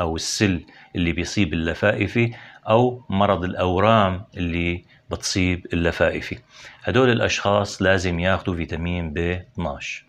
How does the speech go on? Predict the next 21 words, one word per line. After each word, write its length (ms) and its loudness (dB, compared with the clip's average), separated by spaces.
طبعًا 560 6
نقص 340 -2
فيتامين 420 2
بي 100 4
اثناش 440 2
بيؤدي 500 -2
لالتهابات 1080 0
بأعصاب 580 0
الأطراف، 580 2
فالعصب 880 4
مغطى 760 2
بغشاء 1160 0
بيحميه، 640 0
والمسؤول 960 2
عن 260 4
تكوين 480 0
هالغشاء 640 0
وسلامته 580 -2
هو 260 -2
بي 280 0
اثناش. 640 -6